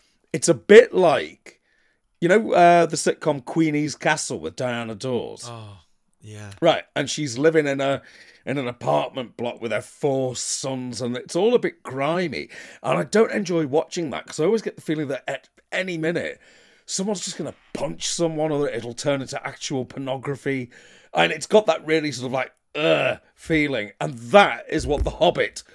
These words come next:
Speaker 1: I've knocked my microphone, that is what The Hobbit does to me that The Lord of the Rings doesn't. Lord, just a f-, no.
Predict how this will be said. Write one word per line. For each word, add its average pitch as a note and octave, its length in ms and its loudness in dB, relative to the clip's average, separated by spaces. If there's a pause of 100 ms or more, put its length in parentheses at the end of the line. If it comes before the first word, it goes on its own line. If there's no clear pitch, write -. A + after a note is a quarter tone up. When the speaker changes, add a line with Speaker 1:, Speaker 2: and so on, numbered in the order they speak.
(120)
Speaker 1:
I've B2 140 -2
knocked E3+ 180 4
my D#3+ 60 0
microphone, C#3+ 580 2 (120)
that G3 360 8
is E3 100 2
what D#3 160 4
The C#3+ 60 0
Hobbit D#3+ 340 4
does A#2+ 220 -8
to - 80 -10
me A2 200 -6 (180)
that D#3+ 120 0
The C3 120 -4
Lord D3 280 2
of C3 60 -10
the C3 100 -6
Rings C3+ 280 -6
doesn't. F2 500 -6 (500)
Lord, E3 320 6 (960)
just - 240 -12
a D#3 60 -4
f-, - 160 -20 (300)
no. D3+ 440 2